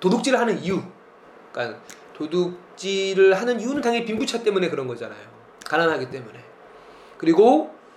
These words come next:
어, 그 빈부차를 야기하는 어떤 경제적 모순들에 대해서도, 그러니까 이 팔 계명이라고 하는 것은 우리가 계속 칠 계명, 간음하지 말라는 궁극적으로는 결혼의 성화예요. 결혼.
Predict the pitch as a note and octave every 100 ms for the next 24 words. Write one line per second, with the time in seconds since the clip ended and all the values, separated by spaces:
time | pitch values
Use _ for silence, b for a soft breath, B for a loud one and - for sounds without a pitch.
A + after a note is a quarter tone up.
0 | B B B B B B B - C#3 G3
1 | G3+ G3+ B3 - A#3+ A3+ F#3+ - - G3
2 | F#3+ F3+ F#3 A#3+ C#4 C4+ - D#3 D#3 D#3
3 | E3+ D#3+ F#3 G#3 - C#3+ E3 F3 F3+ C3+
4 | G#2+ - D3 C#3+ D3 D#3 D3 F#3+ C4 C#4+
5 | - - D3+ E3+ G3 F#3 D#3+ B B -
6 | A3+ B3 A#3 G3 E3+ C#3+ C#3 C3 B2 B2
7 | C#3 E3 C#3+ - D3 D#3 - - B3+ C4
8 | A3+ D#3 C3+ E3+ F3+ E3+ D3+ C#3 C3+ F#3+
9 | C4+ - - _ - - A3 B3+ D4+ A#3
10 | F#3+ E3+ D3 F#3 B3+ - - B B B
11 | B - - - E3 A3 A#3+ B3 A#3 B3
12 | A#3 D3+ - - - F#3 -